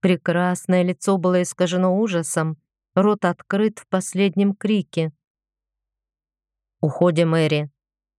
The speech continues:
Стефан захлопнул дверь, и сразу же послышался глухой звук удара.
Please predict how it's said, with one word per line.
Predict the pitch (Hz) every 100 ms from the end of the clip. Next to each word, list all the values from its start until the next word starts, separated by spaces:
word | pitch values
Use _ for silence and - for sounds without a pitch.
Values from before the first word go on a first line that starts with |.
| _
Стефан | - - 165 180 175
захлопнул | 165 175 - 175 - 175 170
дверь, | 160 185 220
и | 196
сразу | - 180 196 202 175
же | 185 180
послышался | - 160 - 180 - 185 175 -
глухой | 160 170 175 196 190
звук | 170 196 -
удара. | 190 190 160 156